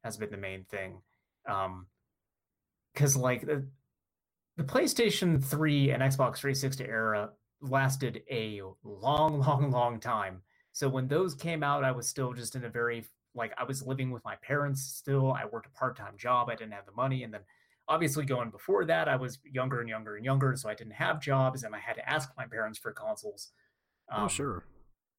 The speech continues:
Speaker 1: but, like,
Speaker 2: Well, look, I'm
Speaker 1: PlayStation
Speaker 2: not saying I personally paid for, <laughs> like,
Speaker 1: Yeah.
Speaker 2: a Xbox three sixty and everything, but I'm saying the pre-orders were not hard to get.
Speaker 1: Yeah, but, but the,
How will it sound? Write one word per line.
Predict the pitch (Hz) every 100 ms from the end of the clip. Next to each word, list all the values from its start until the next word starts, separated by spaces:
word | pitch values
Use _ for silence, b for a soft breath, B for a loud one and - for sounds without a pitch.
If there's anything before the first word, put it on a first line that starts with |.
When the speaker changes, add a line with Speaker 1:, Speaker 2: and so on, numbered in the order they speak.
| _ _ _ _ _ _
Speaker 1:
but, | 156
like, | 147
Speaker 2:
Well, | 131
look, | 185 190
I'm | 160
Speaker 1:
PlayStation | 170 143
Speaker 2:
not | 113
saying | 139 127
I | - 127
personally | 117 - 151 - - 123 123 113 110
paid | - - 151 113 117
for, | - 123 - -
<laughs> | 147
like, | 120 120 - B B _ _ -
Speaker 1:
Yeah. | 123 101 127
Speaker 2:
a |
Xbox | 104 127 - 123 -
three | - 135
sixty | 110 - 196 - -
and | 95
everything, | 82 90 - - -
but | 101
I'm | 110
saying | 120 113 110 117
the | 139
pre-orders | 135 156 135 123 -
were | 123
not | 113 107
hard | 110 101
to | 101
get. | 104 85 - - _ _ _ _ _ _ _ _
Speaker 1:
Yeah, | 120 101 104
but, | 123 175 175
but | 185 139
the, | 180 175